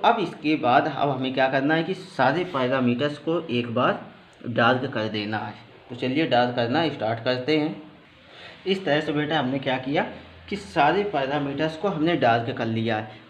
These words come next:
अब इसके बाद कौन कौन सी lines hidden होंगी, तो ये lines हमारी ये जो है बत्तीस डाया की, तो ये हमारी carter से अंदर से नहीं pass होके जाएगी, ये hidden lines, इसको हम denote कर देंगे। तो इस तरह से हमने क्या किया बेटा कि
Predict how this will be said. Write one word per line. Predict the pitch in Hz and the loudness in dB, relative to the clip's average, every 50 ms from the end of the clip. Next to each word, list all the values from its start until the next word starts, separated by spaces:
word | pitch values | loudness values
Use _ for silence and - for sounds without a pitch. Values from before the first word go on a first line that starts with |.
| - - | -2 0
अब | 208 208 | 2 2
इसके | 208 190 - - 170 156 | 0 -2 0 2 2 4
बाद | 139 131 139 165 175 - - - - | 6 6 4 4 2 0 -8 -4 0
कौन | 131 135 147 160 147 | 2 2 4 2 2
कौन | 139 147 151 156 | 2 2 2 2
सी | 147 160 147 | 2 0 2
lines | 135 123 123 135 156 165 147 - - - - - - - | 2 4 4 4 2 0 -2 -6 -12 -16 -18 -18 -8 -4
hidden | 117 113 123 135 143 147 | -2 0 2 2 4 4
होंगी, | 143 135 143 147 165 | 4 4 4 4 2
तो | 185 - - - - - - - 147 | 2 0 -4 -8 -10 -12 -10 -6 -4
ये | 127 123 143 160 | -2 2 2 2
lines | 156 147 131 131 139 151 156 143 147 | 2 2 2 2 2 0 0 -2 -2
हमारी | 127 117 117 117 120 120 139 151 | -2 0 0 0 0 0 0 0
ये | 143 131 131 123 | 2 2 2 2
जो | 127 143 131 | 2 0 -2
है | - 123 123 135 170 - - - - - - - - - - | 0 0 0 0 0 -2 -4 -12 -16 -20 -20 -20 -18 -14 -6
बत्तीस | 135 131 139 135 - - - 185 185 - - - - - - | -2 0 0 0 0 0 0 0 0 0 -6 -14 -16 -10 -4
डाया | 117 120 117 120 127 131 127 | 0 2 4 4 4 2 2
की, | 123 127 147 170 196 165 - - - - | 0 0 0 0 0 0 -4 -12 -8 -4
तो | 147 | -2
ये | 131 123 156 185 180 | 0 2 2 2 2
हमारी | 156 135 127 123 127 131 147 170 - 170 - | 0 0 0 0 0 2 2 0 0 -2 -2
carter | 131 120 120 117 135 135 131 | 0 0 0 2 0 0 -2
से | 131 - 185 208 226 - - - - | -2 -2 -2 -2 -2 -4 -10 -8 -4
अंदर | 123 120 120 120 127 135 | -2 0 2 2 2 2
से | 139 - 180 170 | 2 0 -2 0
नहीं | 139 123 120 | 0 0 0
pass | 120 120 120 123 123 123 | 0 0 0 0 0 -2
होके | 131 127 127 143 139 | -4 -2 -2 -2 -2
जाएगी, | 135 131 143 156 185 202 | 0 0 0 0 0 0
ये | 220 240 247 240 - - - - | -2 -2 -2 -4 -8 -12 -4 -2
hidden | 131 120 139 135 | 2 2 2 2
lines, | 123 113 113 131 165 180 - | 2 2 2 0 0 -2 -4
इसको | 135 117 - - 139 | -8 -6 -4 -2 0
हम | 131 175 220 247 - - - - - - - - - - - 120 | 0 0 0 -2 -4 -8 -8 -8 -8 -8 -10 -14 -14 -12 -6 -2
denote | 127 123 123 135 135 - | 0 2 2 2 0 0
कर | - 143 143 143 - 143 | 0 0 0 0 -2 -4
देंगे। | 143 151 165 190 208 208 - - - - - - | -2 -2 -2 -2 -4 -6 -10 -14 -18 -20 -14 -12
तो | 151 - | -10 -4
इस | - 196 196 - - - | -4 -4 -4 -4 -4 -4
तरह | 120 113 120 139 | -2 0 0 0
से | - 190 165 | 0 0 0
हमने | 135 123 127 135 135 | 0 0 0 -2 -2
क्या | 131 120 120 | -2 -2 -2
किया | 120 120 135 143 | -2 -2 -2 -2
बेटा | 147 156 160 190 202 | 0 0 0 -2 -2
कि | 202 - 160 - | -4 -6 -8 -8